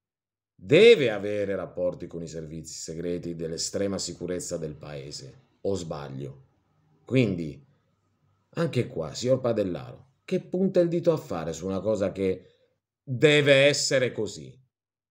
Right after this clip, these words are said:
Se sei presidente del Consiglio e devi sapere tutto, devi sapere tutto anche dei servizi segreti. O è solamente fantascienza? O io vivo in un film di spionaggio?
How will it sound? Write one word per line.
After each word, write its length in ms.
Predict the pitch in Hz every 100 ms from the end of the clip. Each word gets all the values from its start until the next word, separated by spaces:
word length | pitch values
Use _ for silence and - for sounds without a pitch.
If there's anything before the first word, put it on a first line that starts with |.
| _ _ _ _ _ _ _ _
Se 200 | - 117
sei 260 | - 135 131
presidente 560 | 123 110 120 123 117
del 180 | 117 117
Consiglio 520 | 120 120 - 135 117
e 40 | 95
devi 220 | 98 98
sapere 380 | 92 90 92 85
tutto, 260 | 202 -
devi 160 | 92 87
sapere 320 | 87 82 90
tutto 380 | - 147 143 98
anche 340 | 98 120 131
dei 80 | 104
servizi 460 | 87 87 90 82 80
segreti. 720 | 82 85 123 80 67 65 _ _ _ _ _ _ _ _ _ _ _ _ _ -
O 220 | 101 107
è 180 | 107 113
solamente 520 | 107 101 95 98 95
fantascienza? 920 | 90 85 80 78 - 69 62 - - _ _ _ _ _ _ _ _ -
O 100 | 107
io 160 | 117 104
vivo 320 | 107 120 113
in 80 | 110
un 100 | 98
film 160 | 101
di 80 | 92
spionaggio? 760 | 85 82 69 57 - 53 -